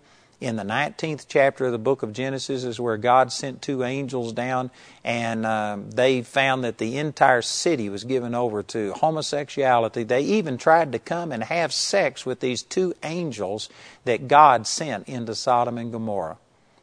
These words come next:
I mean, it was just a pagan, ungodly place, and yet Lot chose it because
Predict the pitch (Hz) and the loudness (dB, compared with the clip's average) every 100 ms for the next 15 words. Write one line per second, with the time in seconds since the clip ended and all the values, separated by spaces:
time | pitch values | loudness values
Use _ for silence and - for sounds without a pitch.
0 | _ 160 190 175 170 190 202 156 131 165 | _ 4 4 4 4 6 6 2 2 0
1 | 160 - 139 120 - - 208 196 120 92 | 0 -2 -2 -4 -4 0 0 0 -4 -8
2 | 92 - 175 208 214 196 143 147 156 160 | -10 -2 0 0 -2 2 6 8 6 4
3 | 156 165 - 143 123 120 120 - - - | 0 -2 -2 0 2 0 -4 -8 -18 -16
4 | - 135 143 151 131 - 135 175 214 160 | -4 -2 2 2 2 2 8 12 12 10
5 | - - - 226 208 139 110 117 - 127 | 4 -6 4 6 6 2 -2 -4 -6 -10
6 | - 175 156 113 110 | 6 10 10 8 4